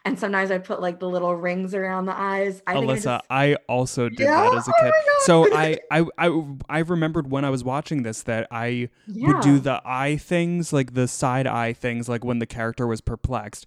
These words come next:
Speaker 1: I love
Speaker 2: And
Speaker 1: the side
Speaker 2: I,
Speaker 1: eye
Speaker 2: like,
Speaker 1: things.
Speaker 2: my drawing style as a kid, I think it was, like, a combination of, uh, Peanuts and The Simpsons. So, like, I would do, like,
Speaker 1: Okay.
Speaker 2: the Homer Simpson, like, weird, like, little,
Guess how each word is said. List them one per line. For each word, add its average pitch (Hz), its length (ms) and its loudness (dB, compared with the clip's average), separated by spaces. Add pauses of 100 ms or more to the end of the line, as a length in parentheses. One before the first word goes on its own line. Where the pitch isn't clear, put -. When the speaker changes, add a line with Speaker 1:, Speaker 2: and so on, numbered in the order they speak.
Speaker 1:
I 226 160 2
love 214 300 2
Speaker 2:
And 208 100 -2
Speaker 1:
the 214 80 0
side 185 340 -4
Speaker 2:
I, 151 120 0
Speaker 1:
eye - 20 2
Speaker 2:
like, 156 280 0
Speaker 1:
things. 185 280 -16
Speaker 2:
my 156 240 0
drawing 156 320 0
style 160 240 -4
as 135 80 -4
a 139 60 -4
kid, 135 200 -4
I 117 120 -6
think 120 280 -6 (320)
it 117 120 -8
was, 127 120 -4
like, 127 140 -4
a 127 60 -4
combination 120 580 -2
of, 110 360 -4 (460)
uh, 110 280 -4
Peanuts 139 560 0 (100)
and 117 400 -4
The 107 160 -8
Simpsons. 107 640 -8
So, 120 140 -4
like, 107 180 -8
I 110 80 -6
would 110 140 -6
do, 113 140 -4
like, 107 180 -6
Speaker 1:
Okay. 117 80 -14
Speaker 2:
the 110 380 -4
Homer 123 260 -6
Simpson, 120 400 -8
like, 110 180 -8
weird, 113 380 -6
like, 107 240 -8
little, 113 480 -2